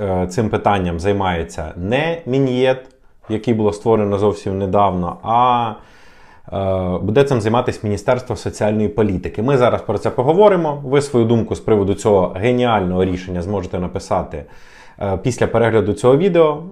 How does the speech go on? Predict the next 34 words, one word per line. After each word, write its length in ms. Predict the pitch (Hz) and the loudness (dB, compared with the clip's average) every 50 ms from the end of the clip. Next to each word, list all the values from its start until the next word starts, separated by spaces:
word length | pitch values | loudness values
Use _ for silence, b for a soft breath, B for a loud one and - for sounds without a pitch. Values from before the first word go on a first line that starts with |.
| - - | -12 -8
Обов'язково 640 | - 113 110 120 117 120 117 - - 135 123 107 | -4 0 2 2 4 2 2 2 2 2 4 4
всі, 200 | 101 104 - - | 2 0 -2 -6
хто 160 | 117 - 110 98 | -4 -2 -2 -2
знаходиться 440 | 101 98 - - 107 95 87 107 | -2 -2 0 0 0 0 0 -2
за 100 | 95 117 | -4 -4
кордоном, 420 | 117 - 156 151 175 175 151 120 98 | -2 -2 0 2 2 2 2 2 0
в 280 | 90 - - - - - | -4 -6 -12 -18 -8 0
принципі, 440 | - 120 127 127 120 - - 104 101 | 2 2 4 2 2 -2 -6 -8 -8
всі, 200 | 92 - - - | -6 -6 -8 -8
хто 140 | - 110 | -6 -6
буде 200 | 95 95 90 98 | -6 -4 -4 -2
дивитися 340 | 90 98 98 92 95 - - | 0 0 -2 -2 -4 -8 -8
це 120 | - - 101 | -6 -4 -2
відео, 280 | 101 101 87 90 85 | -2 0 0 -2 -2
підтримайте 580 | - - 123 - - 131 123 104 101 98 - 110 | -2 -4 -6 -2 0 2 2 2 0 0 0 0
його 120 | 113 117 | 2 2
лайком, 360 | 135 151 160 156 156 151 135 143 B B B B B B - | 4 2 2 2 -2 -6 -8 -8 B B B B B B 2
перевірте, 520 | 131 127 135 135 131 113 98 - 101 92 | 6 8 8 8 6 4 2 0 -2 -2
чи 280 | - - - 117 104 92 | -2 -2 0 2 2 2
підписані 560 | - 110 92 - - 143 143 - 151 143 139 | 2 -2 -2 0 0 0 2 2 0 0 0
ви 120 | 131 135 | 0 0
на 100 | 131 131 | 0 -2
канал, 320 | 123 - 127 127 123 120 113 | -2 -4 -2 0 0 -2 -2
щоб 160 | - 110 104 | -4 -4 -4
не 80 | 110 | -4
пропускати 580 | 104 - 107 92 110 104 - - 110 101 - 101 | -4 -4 -4 -4 -6 -6 -2 -2 -2 -2 -2 -4
нові 200 | 98 98 98 98 | -4 -2 -2 -2
випуски. 560 | 95 98 95 90 - - - - - 87 80 - | -2 -2 -2 -4 -6 -10 -10 -8 -8 -8 -8 -8
І 80 | - 107 | -8 -4
дякую 460 | 104 101 107 - 135 - - 98 87 | -2 0 0 0 0 0 -2 -2 -2
кожному 400 | - - 101 92 87 87 82 87 | 0 0 0 0 -2 -4 -6 -6
з 60 | 90 | -4
вас, 200 | 104 127 156 151 | 0 0 0 0
друзі, 320 | 135 127 139 131 113 117 | 0 -2 -2 -2 -2 -4